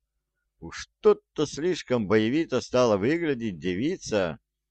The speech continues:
после своего возвращения на базу. Ох,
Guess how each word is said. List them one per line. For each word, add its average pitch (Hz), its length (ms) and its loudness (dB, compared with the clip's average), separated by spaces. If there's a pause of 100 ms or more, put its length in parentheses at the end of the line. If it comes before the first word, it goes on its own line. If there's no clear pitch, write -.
(400)
после 120 380 2
своего 113 420 2
возвращения 104 800 0
на 98 160 0
базу. 80 440 -2
Ох, 120 340 -2